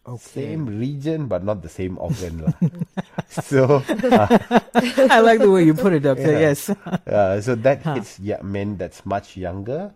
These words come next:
Speaker 1: Right.
Speaker 2: and, and that is actually something that you can examine yourself
Speaker 1: Okay.
Speaker 2: after,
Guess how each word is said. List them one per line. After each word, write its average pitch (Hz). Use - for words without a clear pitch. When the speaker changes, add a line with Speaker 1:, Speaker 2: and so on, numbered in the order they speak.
Speaker 1:
Right. 113
Speaker 2:
and, 104
and 90
that 107
is 90
actually 90
something 90
that 76
you 85
can 82
examine 78
yourself 80
Speaker 1:
Okay. 113
Speaker 2:
after, 80